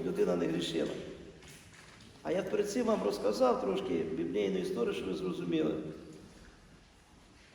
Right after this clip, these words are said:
Злі духи нападають на нас, тому що ми в свій час зрадили Бога, підпали під їхню владу. Тому-то вони нападають. Таке завдяки милості Божій Господь хранить нашу свободу, щоб вона була, ну, вільна в своєму виборі.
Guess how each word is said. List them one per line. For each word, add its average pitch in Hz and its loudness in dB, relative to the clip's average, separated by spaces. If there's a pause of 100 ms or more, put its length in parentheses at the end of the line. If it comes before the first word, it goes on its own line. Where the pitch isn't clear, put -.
(240)
Злі 202 0
духи 220 2
нападають 202 2
на 202 2
нас, 214 2
тому 196 -4
що 202 0
ми 208 8
в - 4
свій 175 2
час 170 2
зрадили 185 8
Бога, 220 8
підпали 185 4
під 160 -2
їхню 165 -2
владу. 160 4
Тому-то 208 6
вони 190 4
нападають. 85 2 (800)
Таке 180 2
завдяки 233 8
милості 254 10
Божій 226 6
Господь 208 4
хранить 233 8
нашу 214 2
свободу, 214 4 (960)
щоб 208 6
вона 254 10
була, 254 10 (360)
ну, 226 10
вільна 277 8
в 214 8
своєму 254 8
виборі. 247 8